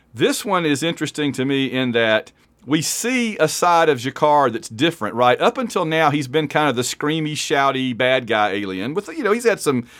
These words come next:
he's had some depth to him already. But this is the episode where you really get the first layers of depth, I think,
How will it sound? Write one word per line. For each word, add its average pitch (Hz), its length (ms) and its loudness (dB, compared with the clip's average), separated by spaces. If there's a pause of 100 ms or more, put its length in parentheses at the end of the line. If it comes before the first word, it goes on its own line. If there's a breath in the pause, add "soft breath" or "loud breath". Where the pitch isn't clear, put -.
(160 loud breath)
he's 440 180 -2
had 208 240 2
some 131 460 0
depth 139 340 0
to 131 160 0
him 113 100 0
already. 101 560 0 (300 loud breath)
But - 140 0
this 349 160 2
is 311 100 -2
the 220 140 2
episode 180 440 -2
where 147 80 4
you 127 240 -2
really 127 800 2 (300 soft breath)
get 120 380 2 (260)
the 113 100 0
first - 540 0
layers 117 580 2
of 85 280 -4
depth, 120 420 0
I 98 80 -2
think, 101 480 -8